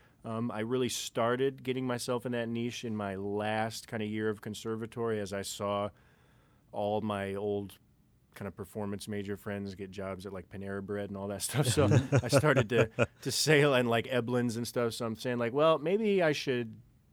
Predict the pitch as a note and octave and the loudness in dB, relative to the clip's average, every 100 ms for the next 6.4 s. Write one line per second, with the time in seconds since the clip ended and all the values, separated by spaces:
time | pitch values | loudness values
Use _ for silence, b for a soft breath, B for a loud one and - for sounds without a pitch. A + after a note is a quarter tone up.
0 | - B2 C3+ B2+ B2+ A2+ A2 A#2 G#2+ G#2+ | -12 -2 0 0 0 -2 0 -2 -2 -6
1 | - G#2 G2+ - D3 A#2+ - G#2+ G#2+ G#2+ | -4 -4 -4 -4 -4 -4 -4 -2 0 0
2 | G#2+ G2+ G2 F#2+ F#2 - _ - _ - | 0 -4 -8 -10 -12 -16 _ -20 _ -20
3 | _ _ _ _ G#2 G2+ G2 - B2+ A#2 | _ _ _ _ -4 -4 -6 -10 -10 -6
4 | A2 G#2+ - A#2+ G#2+ G#2+ G#2+ G2+ G2+ G2 | -4 -4 -4 -4 -2 -2 -2 -4 -4 -6
5 | A2 G#2+ G#2+ - G#2+ G#2 G#2 G#2 G2+ G#2 | -4 -2 -2 -6 -6 -6 -4 -4 -2 -4
6 | G#2+ G2+ G2+ | -2 -2 -2